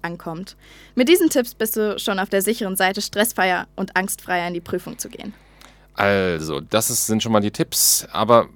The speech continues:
Speaker 2: was passiert jetzt, wenn ich genug lerne, wenn ich genug geschlafen habe und auch sonst eigentlich ruhig bin und ich habe trotzdem Prüfungsangst? Ähm, welche, auch dann psychologische Beratung gibt es dann für mich?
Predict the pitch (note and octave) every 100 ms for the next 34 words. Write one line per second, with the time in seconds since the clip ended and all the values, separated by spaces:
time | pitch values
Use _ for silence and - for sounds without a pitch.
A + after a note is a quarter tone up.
0 | - C#3 - - C3+ - C#3+ B2 A#2 -
1 | F#2 B2 F2 - A2+ G2+ E2 D#2 - -
2 | _ - A#2 C3+ A#2+ - A2+ G#2+ - -
3 | - D2+ D#2 - - - - - - G#2+
4 | G#2+ G#2 F#2+ F2+ B2+ - G2+ G2+ - -
5 | _ _ - A2+ - - D2 - - -
6 | G#2 A2+ - B2+ - A2 - D2+ D2+ -
7 | - - - - - G2 F#2+ F2+ C#3 -
8 | C#3+ - - - G2+ G#2 G2 - G#2+ G#2
9 | B2 B2 - G2 F#2 A#2 - A2+ A2+ A2
10 | - - - F2 - E2 D2 - - D2
11 | - -